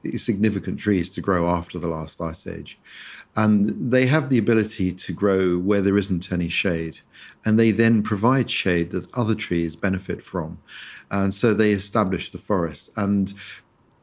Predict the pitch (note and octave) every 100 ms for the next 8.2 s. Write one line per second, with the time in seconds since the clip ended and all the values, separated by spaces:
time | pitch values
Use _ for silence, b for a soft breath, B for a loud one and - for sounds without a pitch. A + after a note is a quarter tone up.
0 | _ - - - D3 F#3 G3+ E3+ - C#3+
1 | A#2 G2+ G#2+ F#2+ A2 G2 E2 F#2+ F2+ F2+
2 | G2+ G#2 G2 - G#2+ F2+ F2 F#2 - -
3 | - F#2 - F2+ F2 - - G#2+ F#2 A2
4 | G#2+ F#2+ E2+ F2+ F2+ F2 B B - A2
5 | G#2 G#2+ G2+ G2+ F2+ - F#2 F2 - -
6 | F#2 E2 F#2+ E2 E2 G#2 G2+ A2 C#3 A#2
7 | G#2+ A2 - - F#2 E2+ D#2+ F#2 E2 D2
8 | -